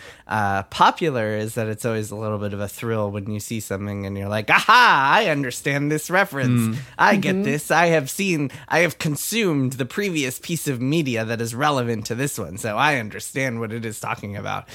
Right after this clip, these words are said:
Speaker 1: Um, and that's kind of a cynical way of describing it, but it is kind of, it is a fun thing.
Speaker 2: Yeah.
Speaker 3: Yeah, although I think Alan Wake two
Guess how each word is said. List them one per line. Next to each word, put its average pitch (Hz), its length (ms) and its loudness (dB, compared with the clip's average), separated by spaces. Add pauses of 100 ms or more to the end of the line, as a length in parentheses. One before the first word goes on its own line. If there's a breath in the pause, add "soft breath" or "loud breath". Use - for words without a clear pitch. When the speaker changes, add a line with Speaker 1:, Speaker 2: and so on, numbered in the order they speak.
(300 loud breath)
Speaker 1:
Um, 113 500 -2
and 120 340 -2 (200)
that's 120 260 -2
kind 107 180 -4
of 92 80 -6
a 110 60 -6
cynical 110 400 -4
way 101 220 -2
of 95 80 -8
describing 98 560 -6
it, 95 120 -10
but 190 200 0
it 202 160 0
is 117 160 -2
kind 98 200 -4
of, - 260 -10
it 131 140 -4
is 127 120 -2
a 110 80 -2
fun 101 400 -2
thing. 101 400 -4 (500)
Speaker 2:
Yeah. 208 380 0
Speaker 3:
Yeah, 330 360 6
although 277 220 4
I 359 120 6
think 415 240 0
Alan 349 340 2
Wake 403 220 0
two 247 360 2